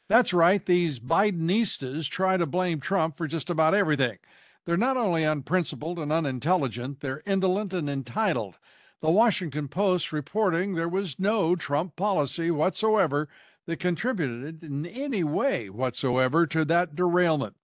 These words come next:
Obviously, the White House is desperate to distract the media and avoid blame in any way they can. It's not working, Secretary Pete.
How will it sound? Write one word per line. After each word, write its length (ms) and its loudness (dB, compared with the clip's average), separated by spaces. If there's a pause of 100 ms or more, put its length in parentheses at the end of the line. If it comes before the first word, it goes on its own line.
(480)
Obviously, 560 4
the 140 0
White 320 2
House 260 -2
is 240 -6
desperate 640 0
to 100 -4
distract 640 -2
the 100 -4
media 460 -2
and 120 -4
avoid 460 -2
blame 460 0
in 340 -6
any 240 -2
way 240 2
they 200 0
can. 520 -6 (460)
It's 260 0
not 240 2
working, 500 -2
Secretary 680 -2
Pete. 320 2